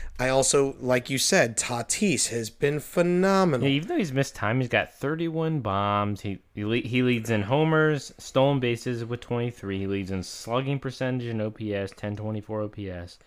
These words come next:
Speaker 1: Mm-hmm.
Speaker 2: So, I mean, he's still putting up numbers even though he's missed time.
Speaker 1: Yeah, and that's,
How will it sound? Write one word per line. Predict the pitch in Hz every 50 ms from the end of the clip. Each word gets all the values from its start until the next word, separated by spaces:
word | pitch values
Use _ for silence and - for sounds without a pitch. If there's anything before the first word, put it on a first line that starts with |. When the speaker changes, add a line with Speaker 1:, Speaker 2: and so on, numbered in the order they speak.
| _ -
Speaker 1:
Mm-hmm. | 139 131 127 135 139
Speaker 2:
So, | 135 151
I | 151
mean, | 156 165 156
he's | 127 - - 220 214
still | - - - 185 165
putting | - - 165 160 151
up | 127 113
numbers | 113 120 135 139 127 120 110 101
even | - 110 117 120
though | 113 104
he's | 101 95 95
missed | 101 95 - -
time. | - 95 92 90 - - -
Speaker 1:
Yeah, | 156 156 156 127 113 - -
and | - 143 151 160 165
that's, | 175 185 190 180 - - - - -